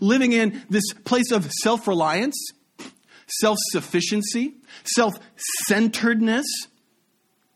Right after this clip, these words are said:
You see, when, when we, we easily are prone to this, we kind of like this is, because that's part of our sin nature. Like, like, "I got myself to where I'm at." Uh, we, we like that feeling of, like,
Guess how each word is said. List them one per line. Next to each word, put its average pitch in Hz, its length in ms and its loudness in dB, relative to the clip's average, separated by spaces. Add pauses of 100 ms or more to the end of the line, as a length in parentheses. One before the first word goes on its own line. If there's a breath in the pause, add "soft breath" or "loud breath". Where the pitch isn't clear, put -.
(320 loud breath)
You 196 80 0
see, 262 120 4
when, 233 220 4 (120 loud breath)
when 226 240 2
we, 233 160 2
we 226 140 4
easily 254 640 2
are 190 60 2
prone 240 280 2
to 208 80 2
this, 175 140 -2
we 208 80 0
kind 240 180 -2
of 160 100 -2
like 190 300 -2
this - 180 -2
is, 151 140 -4 (220 loud breath)
because 196 320 2
that's 196 140 0
part 220 200 -2
of 190 60 -2
our 185 80 2
sin 185 200 0
nature. 196 300 0
Like, 170 160 0 (160 loud breath)
like, 185 180 0
"I 190 140 4
got 180 240 0
myself 143 420 -4
to 135 80 -8
where 135 140 -2
I'm 127 160 -4
at." 147 240 -12 (1040 soft breath)
Uh, 190 120 -2
we, 233 120 2
we 240 140 4
like 190 240 2
that 214 180 0
feeling 233 400 2
of, 185 80 2
like, 170 220 0